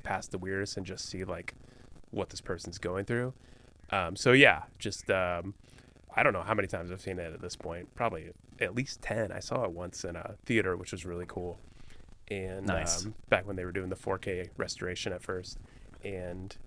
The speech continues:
Speaker 1: yeah, it's just a movie that's been a constant in my life ever since, and I've loved it more and more every time I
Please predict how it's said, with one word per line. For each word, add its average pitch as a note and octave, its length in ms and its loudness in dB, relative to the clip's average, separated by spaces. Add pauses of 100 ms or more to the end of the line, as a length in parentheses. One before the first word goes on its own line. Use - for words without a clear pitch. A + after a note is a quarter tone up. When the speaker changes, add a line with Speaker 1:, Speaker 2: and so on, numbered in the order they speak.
(240)
Speaker 1:
yeah, E3+ 260 10
it's A2 140 0
just - 200 -6
a A#2+ 40 -2
movie A#2 220 6
that's - 280 4
been A2 220 4
a A2 40 4
constant G#2+ 440 0
in - 40 -6
my G#2+ 100 2
life G#2 260 4
ever G#2 180 2
since, A2 380 -4
and G#2+ 360 -4
I've G#2 200 -8 (560)
loved G#2+ 260 4
it A2+ 140 10
more B2+ 180 12
and C3 80 10
more C3 180 10
every B2 180 8
time B2 200 2
I A#2+ 120 2